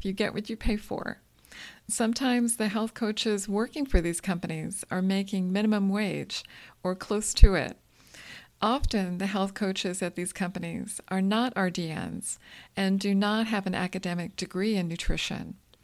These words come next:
So when you sign up with one of these services to work with a health coach to improve your diet, it's kind of a crapshoot. You can't necessarily rely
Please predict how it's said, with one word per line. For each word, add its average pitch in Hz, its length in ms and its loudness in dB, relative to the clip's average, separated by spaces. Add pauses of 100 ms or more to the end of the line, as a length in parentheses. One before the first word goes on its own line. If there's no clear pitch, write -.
(540)
So 220 200 0
when 214 140 4
you 214 120 2
sign 247 340 0
up 254 220 0
with 196 120 -2
one 214 200 0
of 226 100 -2
these 214 220 -2
services 190 840 -2
to 202 140 -4
work 190 300 -2
with 226 140 0
a 220 60 0
health 233 280 -2
coach 156 460 -4
to - 100 -4
improve 208 420 -2
your 196 120 -2
diet, 190 500 -2 (560)
it's 202 220 -4
kind 233 260 4
of 240 80 -2
a 247 60 -2
crapshoot. 233 640 0 (760)
You 202 160 -2
can't 247 380 0
necessarily 208 880 0
rely 185 720 -2